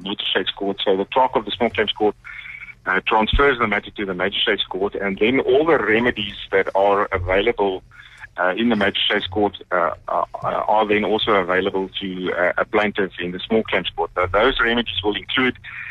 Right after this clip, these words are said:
as the listener indicated, a warrant of execution against property that's effected and,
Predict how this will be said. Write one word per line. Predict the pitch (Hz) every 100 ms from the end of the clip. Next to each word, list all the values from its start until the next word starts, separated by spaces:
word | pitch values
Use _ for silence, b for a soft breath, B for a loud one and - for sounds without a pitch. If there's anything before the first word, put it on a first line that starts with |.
| B -
as | 113 104 104
the | 104 101 76 101
listener | 110 120 107
indicated, | 117 120 - 117 107 113 95
a | 98
warrant | 98 110 113 -
of | 98
execution | 101 - - 113 113
against | 104 98 -
property | 117 113 - 120
that's | 98 92 - -
effected | - - 110 - 107
and, | 90 87